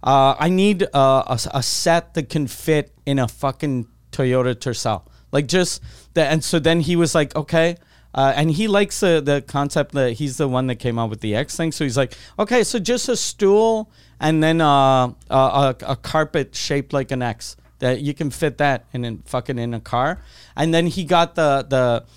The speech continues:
like, for the Club Soda run, a fucking amazing s-, light setup. He got a guy that works for the Cirque du Soleil to do the lighting.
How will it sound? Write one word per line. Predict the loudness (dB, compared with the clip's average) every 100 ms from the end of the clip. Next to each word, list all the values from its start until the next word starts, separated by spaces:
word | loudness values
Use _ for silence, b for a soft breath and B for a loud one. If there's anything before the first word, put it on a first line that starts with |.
| b -4
like, | -2
for | -2 -2
the | -2
Club | 0 -2 0
Soda | 0 2
run, | 2 2 0 -2 -6
a | -6
fucking | -6 -10 -8 -6
amazing | -6 -4 -2 -2 -2 -4
s-, | -6 -8 -8
light | -6 -2 -2 -4 -10
setup. | -4 0 2 0 -2
He | -10 -2
got | 0 0
a | 0
guy | -2 -2 -2 b b b
that | -2
works | 0 0 -2 -4
for | -4
the | -2
Cirque | -4 -6
du | -6
Soleil | -4 -2 -2 -4 -6
to | -8
do | -6 -6
the | -6 -6
lighting. | -6 -6 -6 -8